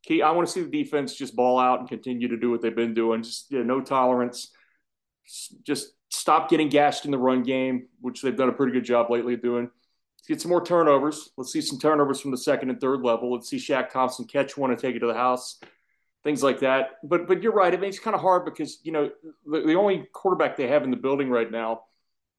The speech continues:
that's a rookie is Matt Corral, but we've talked about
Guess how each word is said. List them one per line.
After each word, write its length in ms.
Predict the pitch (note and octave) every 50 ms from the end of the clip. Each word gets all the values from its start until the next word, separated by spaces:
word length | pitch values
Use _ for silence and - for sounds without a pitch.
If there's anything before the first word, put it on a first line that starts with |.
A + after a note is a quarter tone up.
| _ _ _ _ _ _ _
that's 480 | C3 A#2+ A#2 - - - - - _ _ _
a 40 | A#2
rookie 580 | G#2+ G#2+ A2 G#2 A2 D3 D#3 D3+ C#3+ C3 B2 A2+
is 140 | A2 A2+
Matt 260 | A#2+ B2 B2 A#2+ - -
Corral, 460 | - A#2+ A#2+ B2+ C3+ B2 A2+ A2 G2+
but 120 | A#2 -
we've 220 | C3 B2+ B2 - -
talked 260 | D#3+ E3 E3 E3 -
about 340 | B2 A#2+ B2 A#2 A2+ -